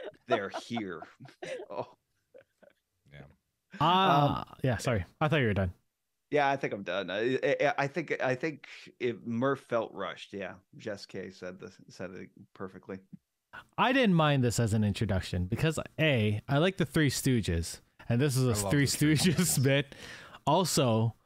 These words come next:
Speaker 3: I like that Murph is a toddler now 'cause I have a toddler, and seeing Murph on the console just kicking its legs there, or her legs? Um,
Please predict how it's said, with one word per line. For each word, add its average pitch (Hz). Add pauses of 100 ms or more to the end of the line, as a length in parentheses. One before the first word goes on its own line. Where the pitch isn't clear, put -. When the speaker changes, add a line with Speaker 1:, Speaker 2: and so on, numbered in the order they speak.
(240)
Speaker 3:
I 135
like 160
that 165 (260)
Murph 131
is 127
a 117
toddler 90
now 82 (140)
'cause 110
I 123
have 120
a 120
toddler, 85 (520)
and 220 (2000)
seeing 233
Murph 160
on 143
the 139
console 131
just 117
kicking 170
its 165
legs 135
there, 170
or 123
her 170
legs? 262
Um, 156